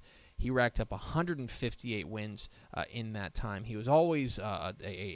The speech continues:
a gentleman to deal with. Twenty-one years there at Canyon.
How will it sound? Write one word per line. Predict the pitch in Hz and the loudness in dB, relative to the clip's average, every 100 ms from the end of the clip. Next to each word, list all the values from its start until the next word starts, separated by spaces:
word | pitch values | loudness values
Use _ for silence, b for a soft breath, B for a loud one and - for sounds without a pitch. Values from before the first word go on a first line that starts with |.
| 95 | -8
a | 110 | -8
gentleman | 110 139 156 143 117 | 0 2 2 0 -2
to | 113 | -4
deal | 104 110 104 | -6 -4 -4
with. | 98 101 | -6 -10
Twenty-one | - 151 160 139 127 | -8 -6 -6 -8 -8
years | 117 113 - | -10 -12 -12
there | 117 110 b b - | -12 -12 b b -16
at | - - | -16 -14
Canyon. | - - 135 135 117 90 | -14 -10 -6 -6 -6 -10